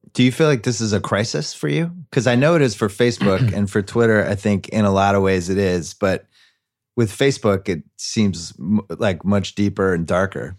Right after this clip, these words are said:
Speaker 1: but it's not great for Twitter either.
Speaker 2: No, it's not, it's not great for all of us. I mean, it,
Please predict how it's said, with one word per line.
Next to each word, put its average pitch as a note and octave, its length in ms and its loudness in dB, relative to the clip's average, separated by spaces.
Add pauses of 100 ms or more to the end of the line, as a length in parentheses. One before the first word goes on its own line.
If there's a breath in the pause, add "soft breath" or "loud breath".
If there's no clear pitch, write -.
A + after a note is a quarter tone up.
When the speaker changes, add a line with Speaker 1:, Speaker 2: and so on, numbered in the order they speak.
Speaker 1:
but G2+ 140 2
it's G2 140 -2
not A#2+ 180 0
great A2 180 2
for F#2+ 140 -2
Twitter G2 340 0
either. F2 300 -2 (180)
Speaker 2:
No, C3 260 4
it's G#2+ 260 0
not, B2+ 260 2
it's - 280 -4
not D3 140 2
great C3 200 2
for A2 120 2
all G#2+ 160 4
of F#2 100 -2
us. E2+ 260 -2
I G#2 40 0
mean, G2+ 200 4
it, F#2 220 0